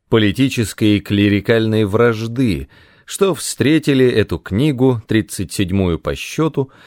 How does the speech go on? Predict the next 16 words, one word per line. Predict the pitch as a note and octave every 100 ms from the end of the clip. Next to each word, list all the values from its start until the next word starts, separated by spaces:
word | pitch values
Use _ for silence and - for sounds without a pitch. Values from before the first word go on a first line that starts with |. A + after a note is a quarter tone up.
| - -
которую | F#3+ F#3+ G#3+ F3 A#2
я | D3+ F3
имею | C#3+ D3 B2+
честь | C3+ C3+ - -
подписывать, | B2 - - C3+ A2+ F2+ E2+ C#2+ C2+ - _ _ _ _
книгу, | G2 G#2+ D#3 F2+ C#2+ B1 - - -
в | -
которой | F3+ F#3 F3+ C3
некоторые | A2 F3 E3 - D3 B2+
доброжелатели | G#2 G#2 G#2 G2+ F2+ G#2 E3 F3 - E2+ F2+
упорно | G2 F#2+ E3 G3 F3+ F3
хотели | E3 G#2 D3+ D3 A2+
видеть | C3 C3 B2
лишь | B2 B2+ - - _ -
замысел | E2 A2 A#2+ A#2 B2+ A2+
порнографа, | - B2 B2 C#3+ D3+ A#2 E2 D#2+ - C2